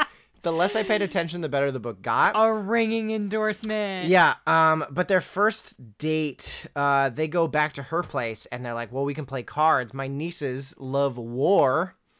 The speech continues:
Speaker 1: War is not actually a card game. We all know that, right?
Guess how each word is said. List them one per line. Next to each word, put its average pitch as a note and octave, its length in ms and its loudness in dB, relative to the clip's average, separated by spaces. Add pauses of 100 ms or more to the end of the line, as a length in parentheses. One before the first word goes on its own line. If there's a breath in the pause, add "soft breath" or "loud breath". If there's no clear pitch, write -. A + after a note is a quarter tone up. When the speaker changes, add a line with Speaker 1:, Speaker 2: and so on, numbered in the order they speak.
(220 soft breath)
Speaker 1:
War C#4 380 2
is F4 180 -4
not A#3 380 2
actually G3 580 -4
a F#3 60 -8
card F3+ 320 -6
game. F3 380 -14 (180)
We A3+ 140 -2
all A#3 140 2
know G#3 140 -2
that, E3+ 200 -6
right? G3+ 280 -10